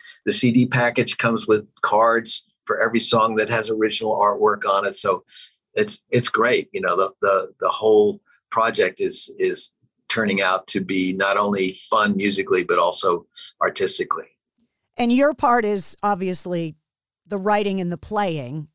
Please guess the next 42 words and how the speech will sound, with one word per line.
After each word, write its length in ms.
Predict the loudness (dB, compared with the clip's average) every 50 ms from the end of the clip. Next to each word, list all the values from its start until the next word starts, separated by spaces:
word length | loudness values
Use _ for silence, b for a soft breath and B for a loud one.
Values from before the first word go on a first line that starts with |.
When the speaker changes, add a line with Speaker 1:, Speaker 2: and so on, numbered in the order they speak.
| _ -8
Speaker 2:
And 120 | -6 -6
I 120 | -6 -6
say 300 | -6 -4 -2 0 0 0
Speaker 1:
Yeah. 40 | 0 0
Speaker 2:
that 320 | 0 0 0 0 -2 -4 b b b b b b
because, 720 | -6 -6 -6 -4 -4 -2 -2 0 0 0 -2 -2 -4 -6 -10 -12 _ _ _ _ _ _ _ _
um, 320 | -6 -4 -4 -2 -4 -6 -8 _ -4
I 80 | -4 -2
started 280 | 0 0 0 2 2
asking 580 | 2 2 2 2 0 -2 -6 -6 -6 -6 -6 -8 _ _ -10
songwriters 600 | -4 -2 -2 -2 0 -2 -2 -2 -2 -2 -4 -6
this 160 | -6 -8 -8
question, 720 | -8 -8 -8 -8 -8 -8 -8 -8 -6 -6 -6 -6 -8 -10 -10 -8
and 180 | -6 -6 -4 -4
the 160 | -6 -6 -6
answers 400 | -6 -4 -4 -6 -6 -8 -8 -8
are 80 | -8
always 380 | -8 -6 -6 -4 -4 -4 -4 -4
amazing. 500 | -6 -6 -6 -6 -6 -6 -6 -6 -6 -6
So 220 | -6 -4 -4 -4
I'll 100 | -4 -4
ask 320 | -4 -4 -4 -4 -6 -8 -10
you 60 | -10
the 80 | -8 -6
same 260 | -6 -6 -4 -6 -6
question. 560 | -6 -6 -6 -6 -8 -8 -8 -8 -8 -8 -10 b b b b b b -12 -12 B B _ -2
As 280 | 0 2 2 0 0
a 20 | -2
songwriter, 720 | -4 -4 0 0 2 2 2 0 -2 -2 -2 -2 -2 -4
this 140 | -6 -6 -6
is 120 | -6 -6 -8
a 40 |
craft 540 | -8 -8 -6 -2 0 0 0 0 -2 -8 -12
question. 480 | -8 -8 -8 -8 -8 -10 -12 -12 -12 -10
Can 160 | -8 -6 -6
you 80 | -4 -4
give 180 | -6 -6 -4
me 120 | -4 -4 -4
an 60 | -4
example 560 | -4 -6 -6 -4 -4 -4 -4 -4 -4 -4 -4
or 120 | -4 -4
two 500 | -6 -6 -6 -4 -4 -4 -2 -4 -4 -6